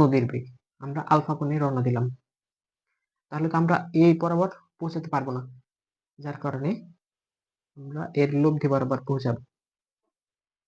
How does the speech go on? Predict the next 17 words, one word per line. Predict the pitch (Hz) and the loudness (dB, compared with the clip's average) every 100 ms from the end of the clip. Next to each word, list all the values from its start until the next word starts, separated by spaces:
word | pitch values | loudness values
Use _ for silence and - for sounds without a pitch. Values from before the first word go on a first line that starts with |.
| _ _ _ _ _ _ _ _ _ _ _ _ _ _ _ _ _ _ _ _ | _ _ _ _ _ _ _ _ _ _ _ _ _ _ _ _ _ _ _ _
লব্ধি | 151 147 151 147 | -4 -2 2 4
বেগকে | 143 147 | 4 4
আমরা | 185 262 - - | 2 0 -2 -4
ডাব্লিউ | 143 147 139 | 0 4 4
দ্বারা | 135 131 | 2 0
প্রকাশ | 127 127 - | -2 -4 -4
করলাম। | 113 - - - - _ _ - - - | -4 -6 -12 -20 -20 _ _ -14 -12 -2
তাহলে | 147 139 147 247 - 147 | 0 2 0 0 2 6
লব্ধি | 160 160 156 | 6 4 2
বেগ | 131 131 135 | 0 0 0
ডাব্লিউ | 139 175 139 - _ - | 2 0 -2 -6 _ -10
is | 139 139 | -4 -4
equal | 135 135 | -4 -6
to | 135 | -6
root | 143 156 | -4 -2
over | 156 139 - - - - _ _ _ _ _ _ _ _ _ _ _ | -2 -2 -6 -16 -20 -20 _ _ _ _ _ _ _ _ _ _ _
ইউ | 151 | -8